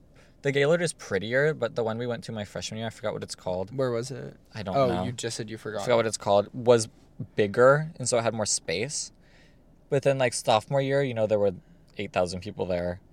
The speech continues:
Speaker 1: and it was a smaller hotel, but it was whatever.
Speaker 2: Mm-hmm.
Speaker 1: Um,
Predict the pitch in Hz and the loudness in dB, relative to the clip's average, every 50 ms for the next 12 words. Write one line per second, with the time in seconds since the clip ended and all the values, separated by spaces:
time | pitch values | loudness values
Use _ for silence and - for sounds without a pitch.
0 | _ - - - - 113 107 101 98 95 104 98 101 - - 98 95 95 98 101 | _ -20 -20 -16 -10 -8 -6 -6 -6 -6 -6 -6 -4 -4 -4 -2 -2 -2 0 0
1 | 104 98 - 95 90 95 101 127 143 143 135 147 113 95 90 92 95 98 - - | -2 -4 -2 -2 -2 0 2 2 2 2 2 2 2 2 2 0 -2 -2 -4 -12
2 | - - - - _ - - 151 147 143 143 135 131 120 113 107 104 135 135 | -20 -20 -20 -20 _ -8 -2 4 6 8 10 10 10 8 6 4 -2 -4 -6